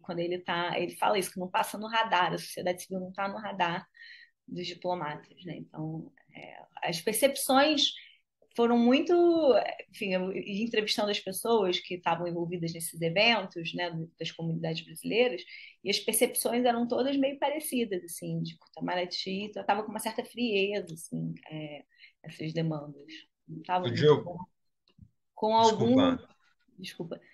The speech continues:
Speaker 1: com algumas exceções pontuais, assim, um cônsul que tá mais envolvido, né, é, um embaixador que tem mais sensibilidade a esse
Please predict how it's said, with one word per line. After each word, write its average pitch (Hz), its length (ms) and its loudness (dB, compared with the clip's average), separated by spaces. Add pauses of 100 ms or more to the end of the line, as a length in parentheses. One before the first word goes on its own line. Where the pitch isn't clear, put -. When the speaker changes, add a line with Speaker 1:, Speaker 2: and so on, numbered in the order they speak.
(140)
Speaker 1:
com - 140 0
algumas 226 420 8
exceções 247 480 6
pontuais, 247 800 4
assim, 185 280 -2
um 175 120 -2
cônsul 190 560 2
que - 160 -20
tá 170 520 0 (120)
mais 170 180 0
envolvido, 170 800 -2
né, 170 320 -4 (300)
é, 151 300 -14 (420)
um 170 100 -4
embaixador 175 840 0
que 170 80 -10
tem 170 560 -4
mais 170 200 -2
sensibilidade 170 840 -2
a - 20 -6
esse - 180 -12